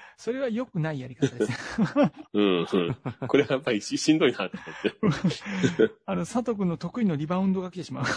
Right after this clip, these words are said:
Speaker 2: ね。あと二十分間のね、
Speaker 1: <laughs>
Speaker 2: あの、うちの妻がやってるっていう二十分間の動画を見ながら、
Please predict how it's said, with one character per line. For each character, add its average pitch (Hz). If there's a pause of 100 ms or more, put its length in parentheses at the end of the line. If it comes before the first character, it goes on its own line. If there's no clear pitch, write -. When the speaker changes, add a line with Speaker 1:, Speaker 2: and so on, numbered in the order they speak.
(680)
Speaker 2:
ね。 92 (300)
あ 123
と 104
二 117
十 165
分 180
間 104
の 95
ね、 92
Speaker 1:
<laughs> -
Speaker 2:
あ 101
の、 95 (140)
う 147
ち -
の 185
妻 214
が 107
や 90
っ -
て 95
る 92
っ 85
て -
い 80
う 82
二 107
十 151
分 147
間 78
の 78
動 90
画 85
を -
見 104
な 110
が 85
ら、 80